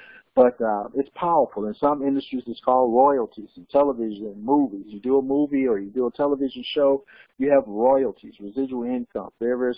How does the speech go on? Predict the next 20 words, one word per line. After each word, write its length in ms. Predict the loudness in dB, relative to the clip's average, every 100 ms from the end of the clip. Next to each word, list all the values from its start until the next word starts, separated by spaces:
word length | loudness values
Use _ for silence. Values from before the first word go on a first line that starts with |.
| _
similar. 260 | -6 -6 -12 _ _ _ _ _ -20 -4
And 120 | 4
then 80 | 4
it's 140 | 4 -2
a 60 |
home-based 580 | -4 -4 -2 -2 -4 0
business, 320 | 0 0 -4 -8
which 180 | -10 -6
means 300 | -4 -2 -4
you 100 | -4
can 160 | -6
build 320 | 2 4 4
this 140 | 0 -4
business 300 | -4 -4 -10
from 140 | -10 -12
the 80 |
comfort 360 | -8 -6 -6 -6
of 120 | -8
your 140 | -8 -6
home. 440 | 0 2 2